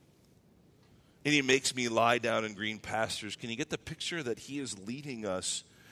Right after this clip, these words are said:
to things that are good? That is what we should allow to influence us.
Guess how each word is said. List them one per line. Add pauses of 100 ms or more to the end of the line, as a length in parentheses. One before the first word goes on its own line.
(280)
to
things
that
are (160)
good? (1500)
That (640)
is
what
we
should
allow
to
influence
us.